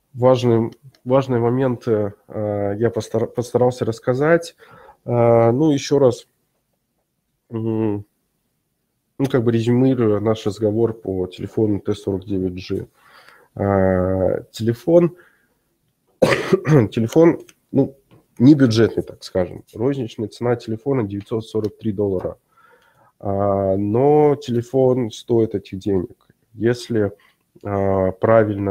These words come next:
этот телефон э, преподнести, правильно о нём рассказать, э, показать все его преимущества, все его возможности, э, всю его современность,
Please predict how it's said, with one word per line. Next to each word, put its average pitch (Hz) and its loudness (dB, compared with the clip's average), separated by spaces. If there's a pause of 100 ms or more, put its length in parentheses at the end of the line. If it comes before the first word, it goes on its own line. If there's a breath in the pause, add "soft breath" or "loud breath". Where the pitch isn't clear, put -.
(100)
этот 101 -8
телефон 104 -2 (640 soft breath)
э, 101 -4
преподнести, 113 -4 (100)
правильно 107 2
о 98 2
нём 101 0
рассказать, 110 -2 (500 soft breath)
э, 98 0 (200)
показать 107 0
все 113 0
его 101 -2 (1400)
преимущества, 107 2
все - -6
его 98 -4
возможности, 101 -4 (640 soft breath)
э, 92 0
всю - -4
его 101 0
современность, 107 0